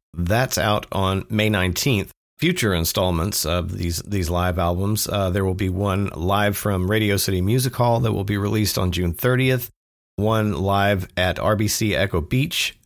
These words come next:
released August eleventh, and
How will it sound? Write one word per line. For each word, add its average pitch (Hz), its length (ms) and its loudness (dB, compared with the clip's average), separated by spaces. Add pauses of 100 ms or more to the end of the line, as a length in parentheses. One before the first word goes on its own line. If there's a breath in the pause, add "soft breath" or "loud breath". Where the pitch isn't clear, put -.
released 95 460 -2 (100)
August 101 400 0
eleventh, 90 560 0 (520)
and 95 400 0